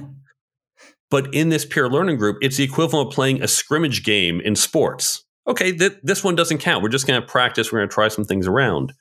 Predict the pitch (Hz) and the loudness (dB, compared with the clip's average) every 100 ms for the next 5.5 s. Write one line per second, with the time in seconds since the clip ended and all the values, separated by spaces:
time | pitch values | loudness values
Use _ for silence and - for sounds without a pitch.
0 | _ - - _ - 120 139 139 - 120 | _ -20 -20 _ -2 0 2 0 0 -2
1 | 127 123 117 113 104 - 160 143 - 98 | 0 0 2 0 0 -2 0 0 0 0
2 | 98 92 - - 151 - 87 - 101 98 | 0 0 -2 0 0 0 0 0 2 0
3 | 98 - 190 123 - _ _ - 160 165 | 0 0 2 0 -2 _ _ -4 0 0
4 | 170 147 131 - 160 156 139 151 - 151 | 0 2 2 2 4 2 0 0 0 2
5 | 165 175 92 76 | 0 0 0 -2